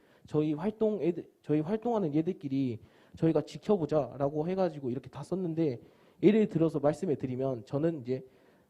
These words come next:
항상 자전거 이용하기, 아니면 걸어 다니기, 천연가스를 이용한 버스 타는 거, 그리고 어떤 한 친구는 치킨을 시켰을 때 무라도 안 먹으면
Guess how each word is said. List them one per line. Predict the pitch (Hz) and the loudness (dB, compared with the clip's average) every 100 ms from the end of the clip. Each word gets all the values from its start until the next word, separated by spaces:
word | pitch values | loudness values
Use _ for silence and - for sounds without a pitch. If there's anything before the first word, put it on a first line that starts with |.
| _ _ | _ _
항상 | - 208 | -2 0
자전거 | - 151 185 202 | 0 0 2 2
이용하기, | 135 147 147 147 156 190 - - | 2 0 -2 -4 -6 -12 -12 -6
아니면 | 139 135 | -2 -2
걸어 | - 156 160 | 0 2 2
다니기, | 127 135 120 107 _ _ _ _ _ _ | 0 -4 -6 -12 _ _ _ _ _ _
천연가스를 | - 233 233 214 170 151 | -2 0 0 -2 -2 -2
이용한 | 139 147 | 0 2
버스 | 208 214 202 | 0 0 -8
타는 | - 165 156 | -6 -4 -4
거, | 113 - _ _ _ _ _ _ _ _ - - | -6 -10 _ _ _ _ _ _ _ _ -12 -4
그리고 | 143 143 147 _ _ | -2 -2 -8 _ _
어떤 | 147 165 185 | -8 -2 -2
한 | 170 | -2
친구는 | 202 202 185 190 - - _ _ _ _ _ | -4 -2 -2 -2 -6 -18 _ _ _ _ _
치킨을 | - - 320 269 | -14 0 2 2
시켰을 | - 254 - | -2 -6 -8
때 | 220 156 160 127 92 _ - | -4 0 0 -2 -6 _ -10
무라도 | 143 208 214 147 | 0 2 4 0
안 | 151 | 0
먹으면 | 156 143 151 117 | -2 0 0 -2